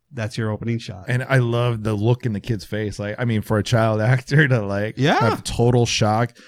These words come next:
Speaker 2: the way they pull his mask off, his head kinda shakes just, just from, like, the motion of pulling the mask off.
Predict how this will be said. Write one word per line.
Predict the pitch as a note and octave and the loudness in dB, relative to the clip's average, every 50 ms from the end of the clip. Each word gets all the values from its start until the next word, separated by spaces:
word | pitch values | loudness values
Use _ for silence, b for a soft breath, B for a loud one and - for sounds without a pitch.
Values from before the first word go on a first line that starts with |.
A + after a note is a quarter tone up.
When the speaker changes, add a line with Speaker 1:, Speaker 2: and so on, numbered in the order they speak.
| B B - | B B -2
Speaker 2:
the | G#2+ | 0
way | A2+ B2 B2 | 2 4 4
they | A#2+ A#2+ | 2 2
pull | A2+ - - - B2+ B2+ B2+ B2 | 0 0 -2 -2 -2 0 2 4
his | B2+ A#2 G#2 | 4 4 2
mask | G2+ G2 G2 G#2 A2 A2 G#2+ - - | 0 0 0 2 2 0 0 0 0
off, | A#2 A#2+ A#2 | 0 0 2
his | A2 G#2+ F#2 | 0 -2 -4
head | - A2 A2 G#2+ - | -2 -2 -2 -2 -2
kinda | - A#2+ A2+ A2 | -4 -2 -2 -2
shakes | G#2 - - A#2 A2 A2+ A2 A2+ - - - | -4 -4 -4 -2 -2 -2 -4 -6 -10 -14 -12
just, | - - - A#2 G#2 - - _ | -10 -6 -6 -6 -6 -8 -14 _
just | - B2 - - | -6 -6 -4 -4
from, | B2 A2 G2+ | -4 -4 -4
like, | F#2 F2+ F#2 F2+ - B B B B B B B B _ | -6 -6 -8 -8 -10 B B B B B B B B _
the | A2+ A2+ | -4 -2
motion | A2 G#2 G#2 G#2+ - - B2+ A2+ | 0 2 2 2 2 0 -2 -2
of | F#2+ - | -2 -4
pulling | - - A#2+ A2+ A2 G#2 | -2 0 2 2 2 2
the | G2 F#2 | 2 0
mask | F#2+ F#2+ G2 G#2+ G#2+ - - - | 0 0 0 0 0 -2 -2 -2
off. | G2 F#2+ F#2+ F#2 - | -2 -2 -2 -4 -6